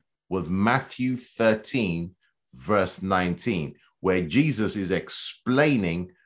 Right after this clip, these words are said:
the parable of the sower, and he explains that when a person hears the word of God, doesn't understand it, then and only then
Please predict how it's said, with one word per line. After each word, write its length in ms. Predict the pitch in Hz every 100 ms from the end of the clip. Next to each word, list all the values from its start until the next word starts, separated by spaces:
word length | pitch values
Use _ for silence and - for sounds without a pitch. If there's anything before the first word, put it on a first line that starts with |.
| _ -
the 100 | -
parable 500 | - 117 117 110 110
of 160 | 92
the 80 | 92
sower, 480 | - 143 113 90 - 87
and 160 | 90
he 160 | 92 87
explains 800 | - - - 113 110 110 110 - _ _ -
that 180 | 92 95
when 220 | 98 92
a 140 | 87
person 500 | - - 123 - 98
hears 380 | 92 139 151 143
the 100 | 107
word 320 | 85 87 82
of 160 | 78 65
God, 300 | 87 85 82 - _ _ _ 71 69 67
doesn't 420 | 117 135 147 135
understand 720 | 104 110 95 - 107 98 82
it, 200 | 73 - _ _ _ _ 76
then 720 | 76 78 73 143 170 175 -
and 260 | 120 135 -
only 420 | 151 185 185 165 123
then 480 | 90 98 76 64